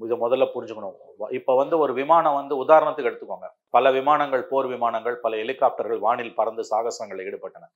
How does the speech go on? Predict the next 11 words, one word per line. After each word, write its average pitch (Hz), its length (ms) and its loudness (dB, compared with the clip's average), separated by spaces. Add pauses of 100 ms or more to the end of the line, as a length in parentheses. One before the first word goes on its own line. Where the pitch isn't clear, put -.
(100)
அதுல 120 320 0
ஏதோ 160 500 4
ஒரு 127 220 0
ஹெலிகாப்டர் 127 760 2
அல்லது 110 280 -2
ஒரு 107 160 -2
விமானம் 117 440 0 (140)
தவறி 139 600 4
கூட்டத்துல 139 360 -2
விழுந்திருந்ததுன்னு 120 540 -6
வச்சுக்கோங்க, 87 360 -16